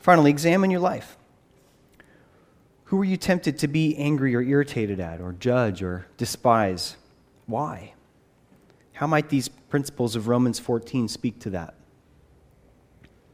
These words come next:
Examine your own assumptions and positions. Why do I hold this position? Is Jesus honored by this? That should be the way we think about everything in our lives.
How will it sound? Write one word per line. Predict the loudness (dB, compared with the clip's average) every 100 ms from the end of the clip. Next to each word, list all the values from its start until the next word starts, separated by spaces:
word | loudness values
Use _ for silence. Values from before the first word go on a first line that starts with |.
| _ _ -20 -20 -16 -8
Examine | 0 4 6 6
your | 8 8
own | 8
assumptions | 6 4 2 2 -2 0
and | -2 -2
positions. | 0 0 0 -4 -8
Why | -6 -4
do | 0 0
I | 0
hold | 0 -4 -4
this | -8
position? | -8 -10 -8 -10 -12 -18 -20 -20 -20 _ _ _ _ _ _ _ -14
Is | -6
Jesus | -4 -2 2
honored | 2 2 0
by | -2 -2
this? | -6 -12 -18 -20 _ _ _ _ _ _ _
That | -18 -10
should | -6
be | -4
the | 2
way | 2
we | 2
think | 0 -4 -2
about | 0 0
everything | 0 -2 -4 -4
in |
our | -4
lives. | -6 -8 -10